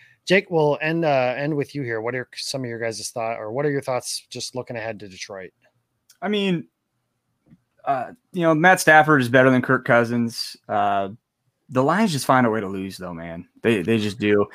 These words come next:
Speaker 2: And I, I'm excited to not see Eric Kendricks ruining every single swing pass or dump off pass to a running back. Gerard Davis is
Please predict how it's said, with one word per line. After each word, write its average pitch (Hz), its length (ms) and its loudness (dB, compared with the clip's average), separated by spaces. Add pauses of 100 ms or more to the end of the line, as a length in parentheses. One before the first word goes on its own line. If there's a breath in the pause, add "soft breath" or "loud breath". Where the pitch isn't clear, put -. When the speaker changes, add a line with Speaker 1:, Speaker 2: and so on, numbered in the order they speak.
(260 loud breath)
Speaker 2:
And 127 120 6
I, 123 200 6
I'm 156 200 6
excited 143 760 6 (180)
to 131 140 4
not 117 420 6
see 120 260 -2
Eric 120 280 4
Kendricks 113 760 -2
ruining 110 720 -2
every 113 340 2
single 107 880 0 (340)
swing 113 360 0
pass 101 480 2
or 104 120 -4
dump 101 240 -2
off 101 240 4
pass 95 340 2
to 107 100 -4
a 101 40 -2
running 98 260 -2
back. 95 300 0
Gerard 110 300 4
Davis 104 680 0 (360 soft breath)
is 101 500 -2